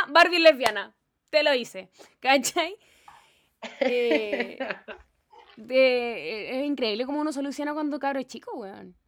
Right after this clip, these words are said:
Speaker 2: Es heavy. Sí, yo le decía a mi hermano como, "Oye, eh, hagamos que tenemos polola", y la cuestión, no, así genial. Y mi mamá atacada, así, decía como, "Ya, se le va a pasar, se le va a pasar,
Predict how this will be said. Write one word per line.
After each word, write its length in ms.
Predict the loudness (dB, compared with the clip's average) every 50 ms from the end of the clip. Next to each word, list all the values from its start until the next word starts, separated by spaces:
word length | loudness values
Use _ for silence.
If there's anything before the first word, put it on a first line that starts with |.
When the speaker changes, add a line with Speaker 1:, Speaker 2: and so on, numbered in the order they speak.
| _ _ _ _ _ _ _ _ _ _ _ _ _ _ -20 _ _ _
Speaker 2:
Es 240 | -8 -8 -8 -8 -12 -12
heavy. 840 | -8 -4 -2 0 0 2 2 4 4 4 4 2 2 0 0 0 -2 -2
Sí, 140 | 0 2
yo 80 | 2 4
le 60 | 4
decía 180 | 2 2 0 0
a 40 | 0
mi 60 | 0
hermano 320 | -2 0 0 2 2 4 2
como, 180 | 2 2 2 2
"Oye, 480 | 2 4 4 4 4 4 2 0 -8 _ _ _ -20 -20 -20 _ _
eh, 240 | -4 0 2 4 4
hagamos 280 | 4 4 4 2 0
que 100 | -2 -2
tenemos 280 | -2 0 2 2 0 0 4
polola", 600 | 4 4 6 8 6 6 6 6 6 6 6 6
y 40 | 6
la 100 | 6 6
cuestión, 640 | 4 2 0 -2 -2 _ 6 6 6 6 4 -2 -8
no, 200 | -8 -6 -6 -4
así 240 | -6 -6 -6 -8 -8
genial. 500 | -8 -8 -10 -12 -12 -14 -14 -14 -14 -14 -14 -16 -18 -16 _
Y 60 | -8
mi 60 | -8
mamá 160 | -2 2 2 2
atacada, 840 | 4 4 2 2 0 0 2 4 4 4 4 2 2 0 -2 -2 -4
así, 140 | -6 -6 -6 -6
decía 160 | -4 -4 -4
como, 360 | -2 -2 -2 -2 -2 -4 -4 -6 -8 -8 -8 -8 -6 -4
"Ya, 120 | -4 -4 -2 0
se 80 | 4
le 100 | 6 8
va 80 | 10 10
a 40 | 10
pasar, 360 | 8 8 10 8 8 8 8
se 80 | 6 6
le 80 | 6 8
va 80 | 8
a 60 | 8 8
pasar, 580 | 8 6 8 8 10 10 10 8 6 2 -4